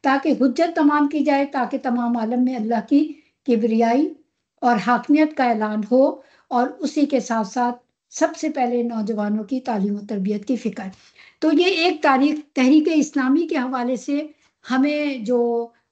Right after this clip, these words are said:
अ, सबक मिला और पॉइंट मिले वो इस तमाम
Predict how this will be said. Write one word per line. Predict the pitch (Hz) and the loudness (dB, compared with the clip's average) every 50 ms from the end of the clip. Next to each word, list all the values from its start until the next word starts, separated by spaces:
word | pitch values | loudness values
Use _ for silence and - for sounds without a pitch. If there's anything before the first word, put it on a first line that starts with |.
| _ | _
अ, | 311 247 226 | -10 -8 -8
सबक | 190 - - - 285 277 330 330 330 - 277 | -8 -10 -6 -4 0 2 2 0 2 2 2
मिला | 269 254 233 233 240 | 2 4 2 2 2
और | 247 247 214 - - | 0 0 -2 -4 -4
पॉइंट | 254 240 233 226 - 226 | -4 -2 -2 -4 -4 -4
मिले | 226 220 233 240 269 | -2 0 0 0 -2
वो | 247 240 240 233 233 240 - - | 0 0 0 0 0 -2 -4 -6
इस | 262 208 - _ | -8 -8 -8 _
तमाम | - 226 220 226 226 233 254 269 269 277 | -4 -2 0 0 0 2 2 4 2 2